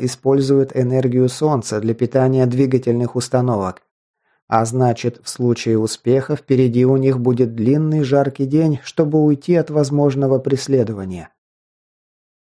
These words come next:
Незамеченными они выскользнули из древнего здания и затаились среди конических отвалов измельченного воздушного камня.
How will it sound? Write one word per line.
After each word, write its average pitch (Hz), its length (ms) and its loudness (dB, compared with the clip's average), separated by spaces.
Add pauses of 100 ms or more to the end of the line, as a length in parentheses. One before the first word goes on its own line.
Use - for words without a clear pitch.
(120)
Незамеченными 113 960 -2
они 175 240 2
выскользнули 175 680 2
из 143 240 0
древнего 147 480 2
здания 160 540 0
и 151 160 0
затаились 143 600 2
среди 143 340 0
конических 135 720 0
отвалов 147 560 0
измельченного 139 840 2
воздушного 120 720 -2
камня. 92 480 -8